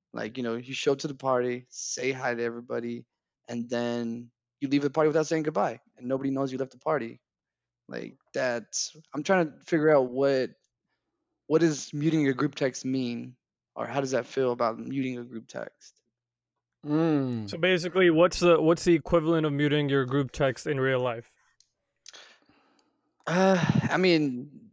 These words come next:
Speaker 1: that's what it is to me. Like, sometimes somebody will invite me to a party, and I'll go, and I was like, "Oh, hey, what's going on?" So everyone's chit-chatting in that one room. I'm like, "Oh, this is not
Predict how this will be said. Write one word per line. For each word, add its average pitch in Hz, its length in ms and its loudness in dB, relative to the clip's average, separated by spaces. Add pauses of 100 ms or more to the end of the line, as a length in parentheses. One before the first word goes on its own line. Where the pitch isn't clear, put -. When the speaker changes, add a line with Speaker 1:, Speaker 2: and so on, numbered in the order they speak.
(240)
Speaker 1:
that's - 240 2
what 175 120 4
it 156 60 2
is 160 160 4
to 147 100 -6
me. 143 280 2
Like, 117 400 0 (120)
sometimes 151 420 0
somebody 139 220 0
will 135 80 0
invite 127 220 2
me 127 100 -6
to 120 120 -10
a 107 60 -6
party, 151 540 0
and 123 100 -8
I'll 120 140 -8
go, 135 360 2
and 135 100 -6
I - 40 -8
was 131 80 -12
like, - 80 -14 (100)
"Oh, 190 160 -10
hey, 185 240 -8
what's 156 140 -12
going 170 220 -6
on?" 143 100 -6
So 147 160 -6
everyone's 156 380 -2
chit-chatting 151 760 -4
in 123 120 -12
that 113 160 -6
one 135 240 -2
room. 127 500 0 (640)
I'm 123 80 -12
like, 120 220 -12
"Oh, 117 160 0
this 123 200 -6
is 120 220 -16
not 127 480 -8